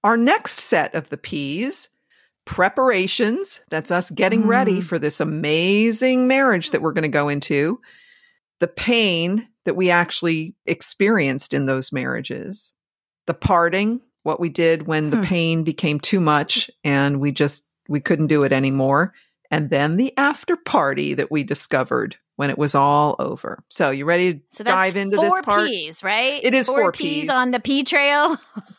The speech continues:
Speaker 1: <laughs> On the P, P, P, P trail.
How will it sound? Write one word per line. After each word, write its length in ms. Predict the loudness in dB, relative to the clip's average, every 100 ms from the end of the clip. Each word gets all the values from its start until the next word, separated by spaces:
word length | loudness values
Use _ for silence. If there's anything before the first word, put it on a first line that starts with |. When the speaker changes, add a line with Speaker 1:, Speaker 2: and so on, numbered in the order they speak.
| -4
Speaker 1:
<laughs> 480 | -4 -2 -10 -4 0
On 540 | 0 2 0 0 -2
the 160 | -2 -4
P, 140 | -2 -2 -2
P, 200 | -2 -2
P, 260 | 0 -4 -4 _
P 200 | -6 -6
trail. 560 | -6 -4 -2 -4 -8